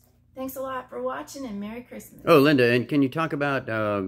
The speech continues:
Speaker 2: that we don't do this on Saturday and Sunday?
Speaker 1: Oh, yeah. This is the last deal until next Mon-, until Monday the twelfth,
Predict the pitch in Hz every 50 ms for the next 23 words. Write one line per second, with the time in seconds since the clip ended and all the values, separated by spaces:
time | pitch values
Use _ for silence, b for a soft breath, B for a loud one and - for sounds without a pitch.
0 | 90 - 107 90 82 110 104 117 110 82 110 110 104 107 107 - 101 101 92 107
1 | 101 104 101 101 95 90 87 - 104 107 117 117 120 214 247 247 240 226 208 196
2 | 196 190 185 190 226 269 277 277 311 320 285 269 254 262 254 247 240 247 262 262
3 | - - - 269 262 247 247 233 220 - 240 233 226 226 233 233 - - 233 220
4 | 214 214 - 214 220 220 - 233 214 208 214 214 214 214 208 196 196 196 - -
5 | - 202 190 185 180 185 _